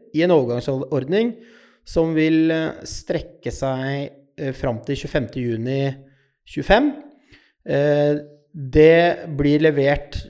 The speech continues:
til Stortinget for høring, og en høring tar åtte uker,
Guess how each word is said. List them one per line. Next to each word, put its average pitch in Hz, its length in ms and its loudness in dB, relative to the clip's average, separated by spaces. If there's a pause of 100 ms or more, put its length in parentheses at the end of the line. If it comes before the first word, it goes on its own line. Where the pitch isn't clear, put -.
(160)
til - 120 -8
Stortinget 147 520 -6
for 165 100 0
høring, 185 600 4
og - 340 -12
en 160 120 -4
høring 147 340 0
tar 147 140 4
åtte 143 340 -4
uker, 208 280 0